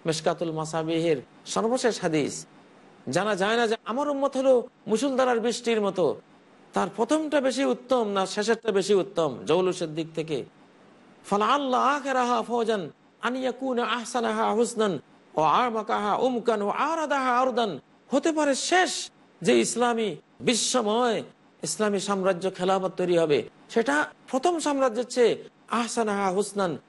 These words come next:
সৌন্দর্যের বিচারে আরো বেশি সৌন্দর্যময় হবে, আরাদাহা আরদান, আরো বেশি বিস্তীর্ণ হবে, আমাকাহা উমকান, আরো বেশি গভীর হবে।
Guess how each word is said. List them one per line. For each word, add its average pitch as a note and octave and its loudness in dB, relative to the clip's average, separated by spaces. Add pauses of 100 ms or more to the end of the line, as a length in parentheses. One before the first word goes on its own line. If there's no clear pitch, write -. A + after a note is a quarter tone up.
(140)
সৌন্দর্যের G3 2
বিচারে F3+ 0 (120)
আরো C4 -2
বেশি C#4+ -2 (360)
সৌন্দর্যময় F3+ 2
হবে, D#3 0 (300)
আরাদাহা F#3 0
আরদান, G3 2 (120)
আরো F#4 -2
বেশি E4+ -2
বিস্তীর্ণ C4 0
হবে, G3 2 (240)
আমাকাহা F3 -2
উমকান, F3+ 0 (180)
আরো C#4+ 2
বেশি D#4+ 0
গভীর A3+ 2
হবে। D3+ -6